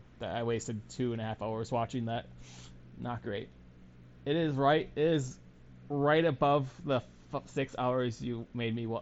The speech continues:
waste watching the Justice League or whatever Snyder cut it was. It, it goes, "Things I regret doing with my life, watching the Justice League extended cut and watching Rise of the Beasts."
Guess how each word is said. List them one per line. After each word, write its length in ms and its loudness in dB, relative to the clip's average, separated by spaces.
waste 380 -2
watching 600 -4
the 60 -4
Justice 440 -8
League 280 -4
or 160 -6
whatever 520 -4
Snyder 360 -4
cut 280 -4
it 100 -4
was. 280 -4
It, 220 -6
it 80 -4
goes, 420 -2
"Things 240 4
I 60 8
regret 340 6
doing 240 8
with 120 2
my 80 4
life, 340 4
watching 380 4
the 80 2
Justice 440 -2
League 180 2
extended 420 -2
cut 280 -2
and 160 -4
watching 480 -4
Rise 260 0
of 60 -6
the 60 -4
Beasts." 480 -10